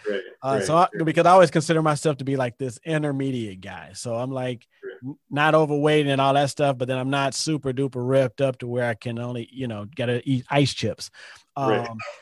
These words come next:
Speaker 1: <laughs>
Speaker 2: uh, but I look in the gym and I say, you know, when do we actually accept the accountability to say that, yo, I literally have to make sure that I'm here?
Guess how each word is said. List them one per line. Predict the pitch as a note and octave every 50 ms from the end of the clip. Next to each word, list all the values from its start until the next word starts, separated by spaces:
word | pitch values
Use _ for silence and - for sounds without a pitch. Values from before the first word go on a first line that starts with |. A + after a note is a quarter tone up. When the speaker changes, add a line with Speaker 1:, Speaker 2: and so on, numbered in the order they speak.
| - - -
Speaker 1:
<laughs> | - D3 - - - D3 - - - - E3+
Speaker 2:
uh, | E3 D#3+ D#3 D#3+ - - _ _ -
but | F#3 D#3+ F3 F3 A3 - -
I | F3+ F3+ F3
look | F3+ G3+ A3 G#3+ A#3
in | G3+ F3
the | D3+
gym | C3+ A#2+ C#3+ F3 G#3 G3+
and | D#3 C#3+
I | C3+ C3
say, | B2+ - D3+ C#3+ C#3+ C#3+ C#3
you | - C3+ D3 C#3+
know, | C#3 C3+ C3 C3 B2+ B2 - _ _ _ _ _ _ _ _ _ _ _ _ _ _ _ _ _ _ -
when | D#3 D3+ C#3+ C3+ C#3 D3+ E3 F#3 G3+ G#3+ G3
do | F3+ F3
we | E3+ E3+ E3
actually | D#3+ D3+ C#3 - D3+ D3
accept | C#3 B2 - - - D#3 E3 D#3+ D#3+ D#3+
the | - C3+ C3 C3 C3 -
accountability | B2 - - D3 D3 C#3+ C3 A#2 B2+ C#3+ D#3 D3+ C3 B2
to | A#2 A#2+
say | G#2+ - C3 C3 B2+
that, | A#2 A#2+ A#2 A#2 A2+ - _
yo, | - C#3 C#3 C#3+ C#3+ C3
I | B2 C3+ D#3+ F3+ F#3+
literally | F3 E3+ F3 F3+ F3 D#3+ C3+
have | B2 C3+ C#3 C3+ -
to | - C3
make | C3 C3 C3 B2
sure | - - C3 B2+ A#2+
that | A2+ A#2+ A#2 A2+ A2+
I'm | A#2 A#2+ A2+
here? | G2 F#2+ A2+ C#3+ D3 B2 G2 F2+ F2+